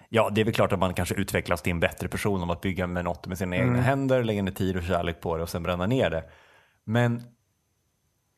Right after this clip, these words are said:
Speaker 1: kan det vara så att det bara är liksom, vet inte rika människor att skadegörelse är gratis?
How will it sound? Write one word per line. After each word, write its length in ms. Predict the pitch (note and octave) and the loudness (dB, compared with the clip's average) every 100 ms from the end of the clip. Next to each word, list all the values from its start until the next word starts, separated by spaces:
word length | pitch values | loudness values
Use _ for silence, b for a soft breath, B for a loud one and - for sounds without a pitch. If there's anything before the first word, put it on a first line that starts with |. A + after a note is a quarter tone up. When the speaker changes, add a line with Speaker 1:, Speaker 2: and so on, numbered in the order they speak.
| _ | _
Speaker 1:
kan 340 | - A#2 F#3 E3+ | -2 2 4 4
det 80 | A2+ | 4
vara 240 | F#2 E3+ | 4 2
så 400 | - F#2 F2 - - | -2 -4 -4 -6 -10
att 140 | G2 | -4
det 80 | G2+ | 0
bara 380 | G2 F#2 E2 F2 | 4 6 4 2
är 240 | E2+ D#2+ | 2 0
liksom, 480 | E2 - F2 E2+ F#2+ _ _ _ _ _ _ _ _ - | -2 -4 -4 -4 -8 _ _ _ _ _ _ _ _ -4
vet 480 | F#2+ D3 G#3 G#3 | 2 4 4 2
inte 360 | - C3+ A#2+ G2 | -2 0 2 0
rika 360 | G#2 F2 - F2+ | 0 -2 0 0
människor 360 | F2+ D#2+ E2+ | 0 0 -2
att 160 | D#2 E2+ | -2 -4
skadegörelse 680 | - G#2 E2 D#2 D2+ D#2 F#2 | -2 0 0 0 -2 -2 -2
är 40 | |
gratis? 760 | F2+ A2 G#3 - - - - | 2 2 2 -2 -8 -6 -6